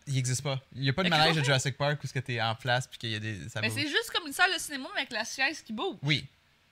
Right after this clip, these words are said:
Speaker 2: Mais pourquoi tu dis que ça existe pas ?
Speaker 1: Ça existe pas pour Jurassic Park.
Speaker 2: Tu sais, à chaque année, à Walt Disney, qu'est-ce qu'il y a eu comme
Speaker 1: Oui.
Speaker 2: film ?
Speaker 1: Oui, ça a pas, ça a pas changé tant que ça, là, les manèges.
Speaker 2: OK.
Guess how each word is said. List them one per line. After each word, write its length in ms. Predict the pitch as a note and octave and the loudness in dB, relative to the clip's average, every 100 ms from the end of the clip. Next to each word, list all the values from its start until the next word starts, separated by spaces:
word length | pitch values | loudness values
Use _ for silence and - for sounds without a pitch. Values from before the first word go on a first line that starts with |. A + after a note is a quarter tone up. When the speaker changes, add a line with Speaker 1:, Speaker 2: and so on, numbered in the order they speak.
| _ | _
Speaker 2:
Mais 100 | G#3+ | -4
pourquoi 200 | G#3 F4+ | -2 -6
tu 100 | - | -6
dis 60 | A3+ | -8
que 60 | A#3+ | -4
ça 80 | |
existe 340 | A#3 G#3 G#3+ - | -4 -4 -10 -8
pas ? 200 | F4 D4+ _ _ - | -8 -8 _ _ -4
Speaker 1:
Ça 160 | D3 | 0
existe 280 | C#3 C3 - | 2 2 0
pas 80 | G3+ | -2
pour 140 | E3 | 0
Jurassic 280 | C3 B2 B2+ | 4 4 2
Park. 300 | - E3+ C3+ | -2 -2 -2
Speaker 2:
Tu 60 | - - | -10 -12
sais, 300 | - E4+ E4+ | -6 2 6
à 100 | B3 | 6
chaque 320 | - D4 - | 6 0 2
année, 460 | C4+ C4+ F4 F4 - _ - | 2 2 -4 -6 -12 _ -2
à 140 | - A#3+ | 2 4
Walt 160 | B3 | 2
Disney, 300 | A#3+ C4 C4+ | -2 -6 -6
qu'est-ce 220 | C#4 A3+ - | -4 -8 -4
qu'il 80 | A3+ | -2
y 40 | |
a 40 | |
eu 180 | A#3 C#4 | -2 -2
comme 140 | D4 C#3 | 2 4
Speaker 1:
Oui. 80 | D#3 | 4
Speaker 2:
film ? 420 | C4+ G4 E4 A3+ | 0 -4 -6 -6
Speaker 1:
Oui, 160 | C#3+ D3+ | -4 -2
ça 120 | - | -2
a 40 | A#2 | 0
pas, 120 | D#3 C3+ | -2 0
ça 100 | C#3 | -2
a 20 | |
pas 100 | C#3+ | 0
changé 280 | C#3 C#3+ D3+ | 0 0 -2
tant 220 | - D3+ | -2 -4
que 100 | B2+ | -4
ça, 180 | - C#3 | -6 -6
là, 100 | A#2 | -4
les 100 | A2 | -6
manèges. 440 | A2 A2 G#2+ A2+ - _ _ _ - - _ _ | -6 -6 -8 -12 -16 _ _ _ -20 -20 _ _
Speaker 2:
OK. 180 | D4+ | -12